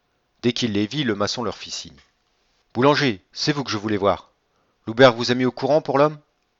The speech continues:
Il fit un geste du menton accompagné d'une mine dégoûtée en direction du cadavre. « Pour le moment, c'est lui qui est chargé de l'enquête. Mais si la connexion avec l'affaire Roussel se précisait, je vous ferai transférer le dossier. »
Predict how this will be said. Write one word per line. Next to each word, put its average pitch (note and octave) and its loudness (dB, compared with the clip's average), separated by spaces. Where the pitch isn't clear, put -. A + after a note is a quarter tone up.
Il G2 -10
fit - -4
un B2 4
geste A#2+ -4
du G#2 -8
menton G#2+ -6
accompagné G#2+ -6
d'une G#2 -12
mine A2 -12
dégoûtée A2 -6
en F#2+ -8
direction F2+ -10
du E2 -20
cadavre. « D2 -16
Pour A2 -2
le B2 2
moment, C#3+ 2
c'est - -2
lui C3 -2
qui C3+ -4
est B2 0
chargé B2 0
de A#2+ -4
l'enquête. A2+ -2
Mais G2+ -6
si - 0
la B2 8
connexion C3 0
avec A2+ 0
l'affaire A#2 0
Roussel A2 2
se - -8
précisait, A2 -4
je - -4
vous A#2+ 0
ferai B2+ 2
transférer B2 0
le A2+ -2
dossier. » E2 -6